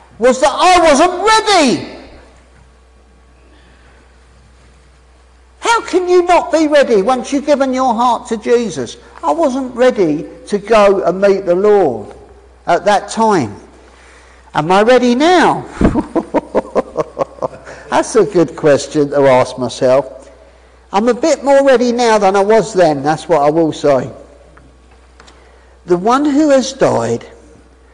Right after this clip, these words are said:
the one who has rose again from the dead is coming back to this earth.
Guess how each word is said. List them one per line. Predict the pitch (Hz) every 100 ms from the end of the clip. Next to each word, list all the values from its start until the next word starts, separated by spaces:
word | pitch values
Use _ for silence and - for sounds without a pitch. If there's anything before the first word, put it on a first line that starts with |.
| _
the | 175
one | 196 254 294
who | 330 269
has | 233 220
rose | 202 233 240 226 226
again | 208 208 127 117 127
from | - 180 208
the | 220
dead | 208 - 127 123 -
is | 127 120
coming | - - 147 147 151 151 135 -
back | 117 113 - -
to | -
this | 104 113 107 -
earth. | 107 104 107